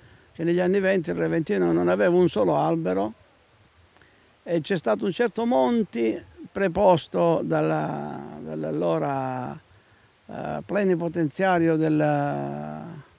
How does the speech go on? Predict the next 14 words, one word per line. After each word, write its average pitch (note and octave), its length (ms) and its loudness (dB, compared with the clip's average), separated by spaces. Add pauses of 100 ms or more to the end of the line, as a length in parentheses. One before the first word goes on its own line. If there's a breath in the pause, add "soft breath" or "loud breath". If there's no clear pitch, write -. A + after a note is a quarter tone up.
(340)
del E3 220 -4
ventennio, D#3 600 0
insomma, D3+ 640 -4 (540 soft breath)
eh, E3 880 2
che, B3+ 360 2 (100)
eh, G3 220 -2
rimboscò A#3 580 2
tutto C#4+ 300 -2
il G3+ 40 2
Reventino E3 540 0
con F#3+ 180 0
milioni A#3 440 2
di D#3 100 2
alberi. C#3+ 560 -6